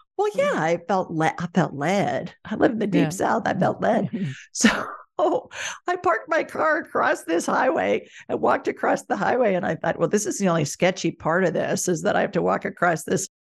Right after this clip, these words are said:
Speaker 1: four-lane highway, you know, with cars going fifty miles an hour." But I manifested that no cars would come when I was walking across and then walking back, and it worked.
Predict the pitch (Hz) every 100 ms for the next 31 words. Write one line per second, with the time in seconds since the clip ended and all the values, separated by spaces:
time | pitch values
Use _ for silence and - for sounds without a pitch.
0 | _ _ 208 208 190 180 175 175 165 180
1 | 190 180 160 160 175 185 165 165 - 175
2 | 175 170 170 170 160 - 180 - 175 160
3 | 160 185 180 226 175 170 190 185 180 180
4 | 185 180 190 185 180 165 - 175 170 165
5 | 175 165 202 254 247 160 - 170 160 143
6 | 143 175 160 156 160 151 151 156 160 156
7 | 151 147 147 - 151 147 156 143 175 -
8 | 339 - 165 - - 440 -